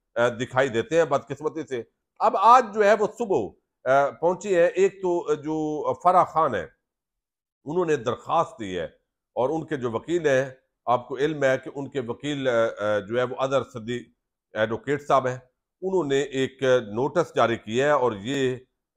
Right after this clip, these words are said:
जो है वो उनके खिलाफ है, अता तारड़ के खिलाफ। और उन्होंने बताया कि आपने हमारी साख को मुतासर किया है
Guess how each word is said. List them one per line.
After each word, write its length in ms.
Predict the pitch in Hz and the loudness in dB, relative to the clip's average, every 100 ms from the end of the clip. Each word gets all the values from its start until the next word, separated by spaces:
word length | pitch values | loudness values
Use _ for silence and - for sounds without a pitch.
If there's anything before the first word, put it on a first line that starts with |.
| 104 113 117 104 | 2 4 2 -2
जो 200 | 101 117 | -4 0
है 120 | 120 | 2
वो 280 | 120 120 120 98 113 113 | 0 -2 -4 -4 -4 -4
उनके 280 | 120 123 | -4 -6
खिलाफ 380 | 113 113 123 131 | -6 0 0 0
है, 80 | 139 | -2
अता 260 | 113 131 123 | -2 0 0
तारड़ 260 | 120 117 | 2 0
के 180 | 104 95 | 0 -8
खिलाफ। 340 | 85 82 76 _ _ _ _ 127 | -14 -14 -14 _ _ _ _ -8
और 80 | |
उन्होंने 200 | 147 160 | -6 -2
बताया 340 | 135 127 143 165 | 0 2 4 4
कि 120 | 151 | 2
आपने 440 | 135 147 139 139 | 4 4 4 -2
हमारी 320 | 139 110 113 123 | -2 2 0 0
साख 460 | - 135 143 - - | -2 4 4 2 -16
को 200 | 107 113 92 | -14 -14 -18
मुतासर 420 | 92 107 - 139 | -6 -2 -2 -6
किया 260 | 123 160 170 | -10 -8 -8
है 160 | 185 | -10